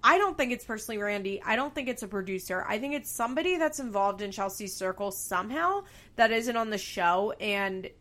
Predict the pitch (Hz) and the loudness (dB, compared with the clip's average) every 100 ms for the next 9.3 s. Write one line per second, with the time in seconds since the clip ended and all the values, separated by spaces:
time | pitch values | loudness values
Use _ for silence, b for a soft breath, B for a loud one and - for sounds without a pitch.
0 | - - 214 214 - 233 220 202 190 190 | -14 -4 -2 -2 -2 -4 -2 -2 -2 -2
1 | 202 190 190 190 190 - b b b - | -2 -4 -2 0 -2 -10 b b b -20
2 | - - 208 226 269 320 311 320 320 311 | -6 2 4 4 0 0 2 2 2 2
3 | 311 302 285 220 220 214 220 226 208 202 | 0 0 -2 -6 -4 0 0 -2 -2 -2
4 | 208 202 - 202 - 226 208 - 196 202 | -2 -4 -6 -12 0 0 0 -2 0 2
5 | 220 220 - 208 196 185 185 190 190 190 | 2 0 -2 -2 0 0 -2 -4 -4 -6
6 | 185 - 233 359 254 240 214 208 202 196 | -4 2 4 4 0 -4 0 0 0 -2
7 | 196 196 190 190 185 185 - - 185 - | -4 -4 -2 -2 2 2 2 2 2 4
8 | 175 180 180 175 - - - - - B | 2 2 -2 -10 -12 -10 -10 -10 -14 B
9 | B - 214 | B -6 -4